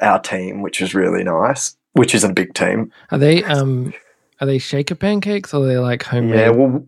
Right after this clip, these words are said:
Speaker 2: pancakes?
Speaker 1: yeah, good question. I'm pleased you clarified 'cause it matters, doesn't it? If a parent
Speaker 2: <laughs>
Speaker 1: forgets, it's me doing them, so it's sh-,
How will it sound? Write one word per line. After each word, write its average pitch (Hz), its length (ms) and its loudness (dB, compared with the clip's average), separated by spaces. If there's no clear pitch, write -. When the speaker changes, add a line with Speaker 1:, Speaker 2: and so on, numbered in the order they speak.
Speaker 2:
pancakes? 120 420 0
Speaker 1:
yeah, 120 180 6
good 123 200 2
question. - 340 -2
I'm 107 120 2
pleased 110 340 0
you - 60 -8
clarified 90 580 0
'cause - 100 -6
it 101 80 -4
matters, 98 320 -4
doesn't 104 240 -2
it? 98 60 -8
If 151 140 2
a 139 60 2
parent 170 420 2
Speaker 2:
<laughs> 190 60 -2
Speaker 1:
forgets, - 540 -4
it's 127 180 -4
me 120 200 2
doing 117 260 2
them, 240 180 -2
so - 140 2
it's - 140 -2
sh-, - 180 -8